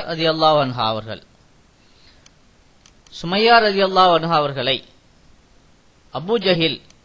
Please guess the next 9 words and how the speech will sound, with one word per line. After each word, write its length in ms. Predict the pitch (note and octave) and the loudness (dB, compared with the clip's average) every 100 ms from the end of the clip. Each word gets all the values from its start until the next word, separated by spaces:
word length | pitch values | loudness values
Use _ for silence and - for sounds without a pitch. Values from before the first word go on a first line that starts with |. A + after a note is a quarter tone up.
| _ _ _ _ _ _ _ _ _ _ - | _ _ _ _ _ _ _ _ _ _ -8
கொலை 220 | D#3 F3 | -2 -2
செய்தான். 440 | - C#3+ A#2+ G2 - _ _ _ _ _ _ _ _ _ _ _ - | -2 -4 -4 -6 -12 _ _ _ _ _ _ _ _ _ _ _ -6
ஷஹீதாக்கப்பட்ட 840 | D3+ F#3+ B3 A3 G#3 F3 F3 - F3+ | -2 -2 2 2 2 -4 -4 2 2
இந்த 160 | D#3 | 2
சுமையா 420 | C#3+ D#3+ F3 G3+ G3+ | -6 -4 0 2 2
ரலியல்லாஹு 500 | F3 E3 D#3+ D#3 D3+ | 2 0 2 2 2
அன்ஹா 200 | D3 C#3+ | 0 0
அவர்களை 400 | C3 B2 A#2+ C3 - _ _ _ _ _ - | -2 -4 -4 -4 -6 _ _ _ _ _ -8
மக்காவில் 680 | C3+ - G#3+ G#3+ F#3+ D#3 | -8 -4 4 6 6 0